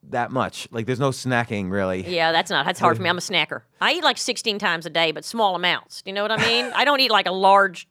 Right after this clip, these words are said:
Speaker 2: lamb, but I will eat, like, I get hungry every twenty minutes, which is fine.
Speaker 1: Well, then what, what do you snack on?
Speaker 2: Um, I, I mix it up. I do nuts. I like almonds a lot. I do have high cholesterol, and my doctor wanted to put me on a statin, and now I'm freaking out about the statin.
Speaker 1: Don't do that.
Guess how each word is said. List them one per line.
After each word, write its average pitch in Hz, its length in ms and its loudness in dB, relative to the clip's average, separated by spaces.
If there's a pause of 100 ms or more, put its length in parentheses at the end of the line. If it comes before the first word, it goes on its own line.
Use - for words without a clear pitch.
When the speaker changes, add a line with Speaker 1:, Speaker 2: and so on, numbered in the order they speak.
(100)
Speaker 2:
lamb, 185 680 2
but 190 260 2
I 185 100 4
will 208 260 2
eat, 208 260 -10
like, 175 180 0
I 175 220 -2
get 202 200 0
hungry 208 280 0
every 151 140 -8
twenty 156 260 -8
minutes, 131 320 -12
which 247 140 -12
is - 60 -10
fine. 466 380 -4 (580)
Speaker 1:
Well, 117 340 2
then 120 180 -8
what, 139 140 2
what 139 80 2
do 143 60 -2
you 131 40 -4
snack 127 300 -4
on? 92 160 -8 (420)
Speaker 2:
Um, - 60 0 (200)
I, 539 140 0 (100)
I 571 100 0 (120)
mix 480 160 0
it - 80 -4
up. 370 120 2
I 349 40 2
do 370 180 0
nuts. 294 540 2
I 240 60 2
like 294 260 2
almonds 277 400 0
a 285 40 -2
lot. 254 120 2
I 277 40 4
do 415 100 2 (100)
have 320 40 -10
high 339 140 4
cholesterol, 247 840 4 (340)
and 233 180 2
my 220 100 4
doctor 247 340 4
wanted 247 220 -2
to 185 60 -10
put - 120 -2
me 233 100 0
on 202 140 2
a 170 40 -6
statin, 254 440 2
and 226 80 0
now 220 120 4
I'm 202 60 0
freaking 196 360 -4
out 180 100 4
about 165 220 0
the - 60 -20
statin. - 380 0
Speaker 1:
Don't 143 160 2
do 135 160 2
that. 92 260 -4